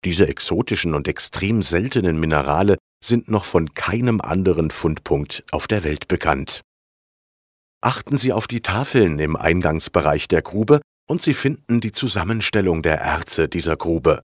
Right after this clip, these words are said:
Unsere Audioguide-Tour endet an der Marienglashöhle, die nicht so wie die Grube Glückstern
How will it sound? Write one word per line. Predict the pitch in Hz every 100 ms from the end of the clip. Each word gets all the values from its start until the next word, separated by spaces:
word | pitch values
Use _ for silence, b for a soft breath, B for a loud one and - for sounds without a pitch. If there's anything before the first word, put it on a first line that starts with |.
| _ _ _ _ _
Unsere | 80 80 80 69 -
Audioguide-Tour | 87 104 139 123 110 104 - 117 110
endet | 82 101 110 95
an | 95
der | 98 92
Marienglashöhle, | 92 87 82 117 87 76 73 - 78 76 71 - _ 78
die |
nicht | 71 90 -
so | - 69
wie | 69 71
die | 73
Grube | - 87 90 80 73
Glückstern | - 85 - - 82 71